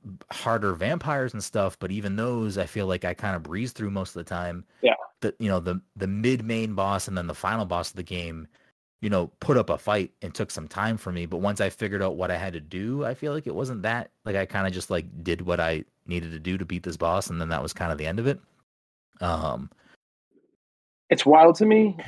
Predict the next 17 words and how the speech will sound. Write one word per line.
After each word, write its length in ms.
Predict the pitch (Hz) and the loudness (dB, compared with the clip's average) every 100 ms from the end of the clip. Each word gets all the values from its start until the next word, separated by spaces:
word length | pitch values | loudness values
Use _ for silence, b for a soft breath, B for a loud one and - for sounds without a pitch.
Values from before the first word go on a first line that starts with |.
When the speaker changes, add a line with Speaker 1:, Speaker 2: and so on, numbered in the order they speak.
| - | 0
Speaker 2:
that, 400 | 131 127 120 - _ _ _ _ _ _ _ _ _ _ | 4 6 6 2 _ _ _ _ _ _ _ _ _ _
I 60 | 131 | -4
don't 120 | 131 | -4
know, 240 | 117 107 - | -4 -6 0
everyone 320 | 160 170 175 | 6 10 10
who 80 | 160 | 10
works 240 | 147 143 139 | 8 8 4
at 80 | |
Xbox, 420 | 120 - - 107 - | 2 0 -2 -2 -2
and 100 | 131 | -4
I 60 | 127 | -2
heard 220 | 143 139 | -2 -2
that, 120 | 127 | 0
like, 220 | 139 127 | 2 2
they 140 | 123 117 | 2 2
had 180 | 127 | 4
it 140 | 127 | 4